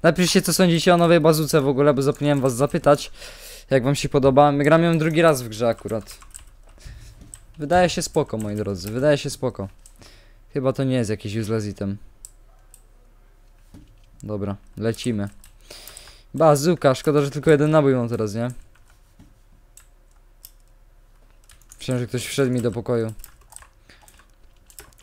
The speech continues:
Znowu mama przyszła. E, już nie nagrywaj filmów, nie nagrywaj. No tak to jest pusto, nie? Teraz chillek, pobieganie.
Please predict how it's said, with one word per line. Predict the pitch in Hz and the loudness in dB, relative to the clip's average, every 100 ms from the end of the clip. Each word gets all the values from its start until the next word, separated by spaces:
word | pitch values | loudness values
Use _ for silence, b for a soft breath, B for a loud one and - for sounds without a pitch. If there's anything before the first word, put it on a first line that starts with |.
| 123 | -8
Znowu | 117 127 120 | -4 -2 0
mama | 120 113 | 0 0
przyszła. | 110 117 - 110 - b b b - | -2 -10 -10 -10 -10 b b b 4
E, | 196 202 | 8 10
już | 190 175 160 127 | 10 8 4 4
nie | |
nagrywaj | 175 214 214 160 135 | 6 8 8 6 4
filmów, | 120 113 107 | 2 -6 -2
nie | 147 | 0
nagrywaj. | 151 127 101 101 98 - - - - _ B B B B B _ _ - - - _ _ - - - - - - _ _ - - _ _ _ _ _ _ - | 2 0 -2 -6 -10 -18 -20 -20 -20 _ B B B B B _ _ -20 -20 -20 _ _ -20 -20 -20 -20 -20 -20 _ _ -20 -20 _ _ _ _ _ _ -2
No | 135 | 2
tak | 156 139 | 4 2
to | 127 | -2
jest | - | -4
pusto, | 113 - 110 | -10 -10 -6
nie? | 117 139 - - _ _ B B B B B | -6 -6 -10 -20 _ _ B B B B B
Teraz | - 180 175 - | 4 4 4 -2
chillek, | - 202 196 190 190 151 | -4 2 4 6 4 0
pobieganie. | - 139 135 147 160 151 147 147 143 | -4 -2 0 2 2 0 0 -2 -4